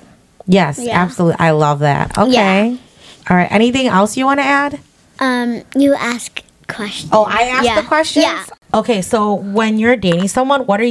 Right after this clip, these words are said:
Speaker 1: you looking for?
Speaker 2: That if they're nice, if they went like, "Hi, you're so nice."
Speaker 1: Mm-hmm.
Speaker 2: And then I said, "Thank you."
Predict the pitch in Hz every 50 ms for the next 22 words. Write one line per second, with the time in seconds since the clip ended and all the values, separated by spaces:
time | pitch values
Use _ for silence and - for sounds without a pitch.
0 | 233 240 226 196 185 196 185 - 226 202 180 165 - - 139 135 131 135 139 -
1 | - - - _ _ - 294 285 - 247 277 294 294 262 240 233 247 294 330 349
2 | 349 339 339 339 330 - - 247 262 254 277 - 339 294 269 247 240 254 277 269
3 | 254 247 254 240 233 - - 240 233 226 - - - _ _ _ _ _ _ _
4 | _ _ _ - - - 370 359 339 330 320 320 339 349 - - 480 480 453 381
5 | 294 254 233 240 233 233 220 202 190 147 - - 196 202 185 190 185 170 165 180
6 | 190 220 240 254 262 269 269 262 262 247 254 254 - _ - - - - _ _
7 | _ _ - - 285 269 - 285 254 240 254 _ _ _ - 320 349 381 415 -
8 | _ _ - - - - 196 -